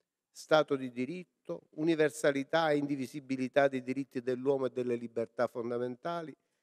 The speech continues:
rispetto della dignità umana, principi di eguaglianza e solidarietà e rispetto dei principi della Carta delle Nazioni Unite e del diritto internazionale." Vedete, tutto questo è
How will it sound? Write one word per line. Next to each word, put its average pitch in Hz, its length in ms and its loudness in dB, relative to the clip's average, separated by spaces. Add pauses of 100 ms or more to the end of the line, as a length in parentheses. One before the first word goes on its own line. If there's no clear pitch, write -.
(120)
rispetto 160 640 0
della 143 220 4
dignità 143 400 0
umana, 170 440 0 (520)
principi 180 580 -4
di 165 80 2
eguaglianza 170 680 4
e 160 40 -4
solidarietà 151 840 2
e 170 40 2
rispetto 151 580 -2
dei 139 140 0
principi 139 520 -8
della 135 300 2
Carta 180 500 -2
delle 135 240 2
Nazioni 165 540 2
Unite 202 720 0 (520)
e 147 120 0
del 151 220 2
diritto 151 440 -2
internazionale." 120 840 -6 (920)
Vedete, 131 420 -4 (580)
tutto 160 300 -4
questo 165 480 -2
è 175 260 4